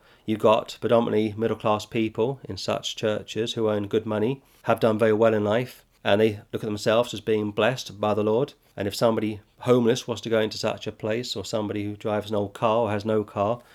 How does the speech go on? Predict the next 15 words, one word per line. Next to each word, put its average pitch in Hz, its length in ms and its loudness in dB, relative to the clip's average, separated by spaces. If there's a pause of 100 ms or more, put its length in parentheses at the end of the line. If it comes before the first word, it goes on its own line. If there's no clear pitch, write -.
(360)
or 101 140 -2
cripple, 123 540 0 (160)
or 95 160 -6
somebody 107 280 0
who, 104 100 -2
who 104 240 -6
couldn't 104 340 -2
speak 120 420 -4 (140)
or 101 340 -2 (140)
hear, 135 340 4 (280)
somebody 110 360 0
who 107 140 0
was, 98 340 -2
uh, 98 300 -2
dumb, 120 340 4